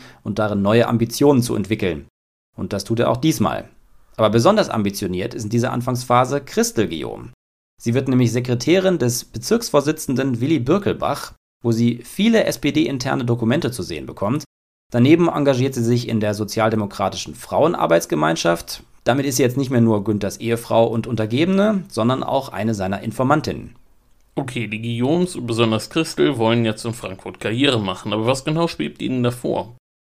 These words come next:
Speaker 2: Wollen sie die Erwartungen ihrer Chefs übertreffen oder warum machen sie das? Was soll das?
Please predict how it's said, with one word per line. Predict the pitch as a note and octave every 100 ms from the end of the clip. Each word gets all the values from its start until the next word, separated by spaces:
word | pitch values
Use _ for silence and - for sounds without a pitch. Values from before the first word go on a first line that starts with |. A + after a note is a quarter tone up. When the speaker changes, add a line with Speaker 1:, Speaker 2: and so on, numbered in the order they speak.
| _
Speaker 2:
Wollen | A#2 A#2
sie | A#2
die | A#2 A#2 A2+
Erwartungen | A2 G#2+ A2 B2 C#3
ihrer | B2+ A#2+
Chefs | B2 B2 B2+
übertreffen | A#2 - A#2 - G3+
oder | D#3 D#3+ E3+
warum | - B2+ C3 C3
machen | - A#2
sie | G2+
das? | F#2+ -
Was | A2
soll | B2 A2
das? | G#2